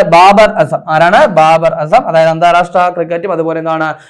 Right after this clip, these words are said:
മറ്റ് പ്രീമിയർ ലീഗുകളും കൂടെ കണക്കിലെടുത്തുകൊണ്ടാണ് ഈ ഒരു പതിനായിരം റൺസ് പറയുന്നത്. അപ്പോ എന്താണ് ടി ട്വന്റി ക്രിക്കറ്റിൽ അതിവേഗം പതിനായിരം റൺസ് തികച്ച താരം,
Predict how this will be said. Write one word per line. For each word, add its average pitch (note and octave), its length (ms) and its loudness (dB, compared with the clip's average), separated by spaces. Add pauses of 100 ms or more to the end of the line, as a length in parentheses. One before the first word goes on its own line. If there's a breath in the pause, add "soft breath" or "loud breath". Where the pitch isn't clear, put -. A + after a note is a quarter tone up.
മറ്റ് F#3 220 0
പ്രീമിയർ F#3 320 -2
ലീഗുകളും F#3+ 280 0
കൂടെ F#3+ 80 0
കണക്കിലെടുത്തുകൊണ്ടാണ് F#3 880 -2
ഈ F3 80 -6
ഒരു F3+ 60 -2
പതിനായിരം F3+ 380 -2
റൺസ് F3 240 -8
പറയുന്നത്. D3 320 0 (400 loud breath)
അപ്പോ F#3 180 4
എന്താണ് F#3+ 380 0
ടി F#3 160 -8
ട്വന്റി G3 260 -2
ക്രിക്കറ്റിൽ F3+ 380 0 (120)
അതിവേഗം E3+ 520 0
പതിനായിരം E3+ 480 -2
റൺസ് E3 240 -12
തികച്ച E3 200 -8
താരം, E3 320 -2